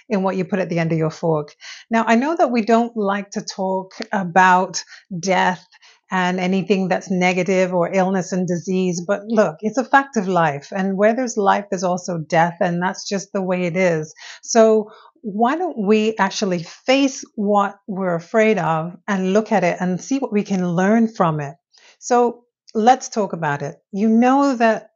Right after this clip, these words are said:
you need to learn everything that you can about taking full control of your life when it comes to your healthcare, because no one is coming to save you.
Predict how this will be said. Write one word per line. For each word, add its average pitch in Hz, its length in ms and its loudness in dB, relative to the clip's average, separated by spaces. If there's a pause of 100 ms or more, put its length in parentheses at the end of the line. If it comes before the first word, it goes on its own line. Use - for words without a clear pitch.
(320)
you 196 280 -2
need 202 420 0 (160)
to 214 120 -4
learn 185 500 0 (180)
everything 226 460 2
that 220 100 2
you 202 140 -2
can 165 480 -2 (240)
about 175 320 0
taking 185 340 -4
full 226 180 0
control 202 460 0
of 170 80 -4
your 170 140 0
life 160 260 2
when 180 140 -2
it 196 120 -10
comes 175 280 -8
to 208 40 -8
your 180 140 -4
healthcare, 185 500 -2
because 175 300 -2
no 196 320 2
one 214 240 0
is 202 140 -4
coming 190 320 -4
to 190 100 -6
save 185 400 -2
you. 156 240 -2